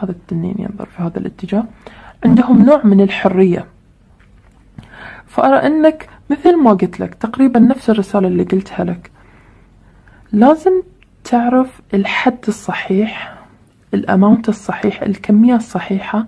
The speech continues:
من الذكاء العاطفي، من أنك تجمع بين الحرية وبين الالتزام مع الحبيب، بين أنك لازم تعطيه الثقة، كمية من الثقة، في نفس الوقت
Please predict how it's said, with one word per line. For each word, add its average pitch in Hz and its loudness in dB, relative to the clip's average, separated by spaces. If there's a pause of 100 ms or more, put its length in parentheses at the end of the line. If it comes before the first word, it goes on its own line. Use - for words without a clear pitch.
(400)
من 185 2
الذكاء - -4
العاطفي، 180 -6
من 190 2 (200)
أنك 196 4
تجمع 185 0
بين 175 0
الحرية 180 -2
وبين 180 0
الالتزام 185 -4
مع 175 -4
الحبيب، 180 -8 (680)
بين 190 2
أنك 202 2 (540)
لازم 190 2
تعطيه 196 0
الثقة، 214 -4 (1000)
كمية 196 2
من 208 4
الثقة، 226 -6 (300)
في - -2
نفس 220 2
الوقت 202 -2